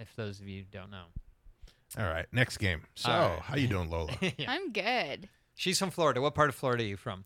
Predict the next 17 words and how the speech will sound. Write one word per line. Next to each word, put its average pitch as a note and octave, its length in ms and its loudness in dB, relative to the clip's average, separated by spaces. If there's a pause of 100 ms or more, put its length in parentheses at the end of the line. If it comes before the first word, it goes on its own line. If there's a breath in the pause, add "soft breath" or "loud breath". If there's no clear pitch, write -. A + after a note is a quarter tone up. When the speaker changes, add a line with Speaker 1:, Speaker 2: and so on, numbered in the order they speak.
(120)
Speaker 3:
I'm G#3+ 300 -10
from A3+ 280 -10
around A3 280 -6
Fort G#3 160 -8
Lauderdale. G3 400 -8 (240)
Speaker 1:
Nice. G#2+ 420 -2
Good F#3 160 0
Speaker 3:
Mm-hmm. D3+ 160 2
Speaker 1:
swinger D#3 240 0
parties G2+ 420 -2
around G2 260 -4
there. F#2+ 240 -6 (100)
Speaker 3:
Yeah, A3 180 -12 (320)
Speaker 1:
Yeah. G2+ 260 -4
Speaker 3:
good G2+ 120 -10
fetish G#3 300 -18
Speaker 2:
So - 100 -8